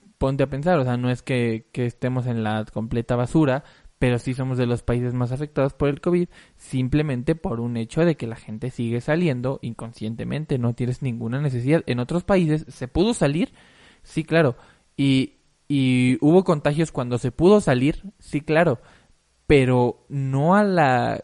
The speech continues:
no al grado de que hay aquí en Latinoamérica por el tema de que aquí,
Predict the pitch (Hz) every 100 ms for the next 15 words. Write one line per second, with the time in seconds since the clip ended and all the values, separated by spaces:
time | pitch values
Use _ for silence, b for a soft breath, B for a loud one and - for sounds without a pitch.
0 | - 127 135 160 180 190 147 139 - b
1 | b b - 120 123 123 113 - 123 117
2 | 117 131 - 139 147 147 165 170 160 156
3 | 160 127 113 113 131 139 143 170 165 165
4 | 165